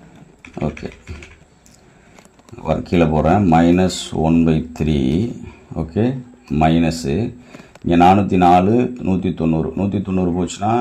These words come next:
முந்நூத்தி நாலாயிரம், முந்நூத்தி நாலுல இங்கே பாருங்க, நானூத்தி நாலுல நூத்தி தொண்ணூறு போக நாலு. இங்கே பத்தில் ஒம்பது போக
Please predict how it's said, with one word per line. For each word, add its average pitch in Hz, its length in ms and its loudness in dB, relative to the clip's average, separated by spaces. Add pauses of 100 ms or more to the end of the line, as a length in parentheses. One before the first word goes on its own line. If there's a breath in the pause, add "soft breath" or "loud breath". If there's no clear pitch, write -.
(260)
முந்நூத்தி 101 420 0
நாலாயிரம், 87 560 2
முந்நூத்தி 95 380 -2
நாலுல 80 320 -2
இங்கே 80 160 -2
பாருங்க, 71 200 -4 (100)
நானூத்தி 85 520 -4
நாலுல 78 400 -4 (240)
நூத்தி 90 320 -6 (140)
தொண்ணூறு 80 360 -2 (140)
போக 73 160 -6 (540)
நாலு. 78 380 2 (1160 loud breath)
இங்கே 87 240 4 (180)
பத்தில் 87 360 -2 (100)
ஒம்பது 87 320 2
போக 85 160 -2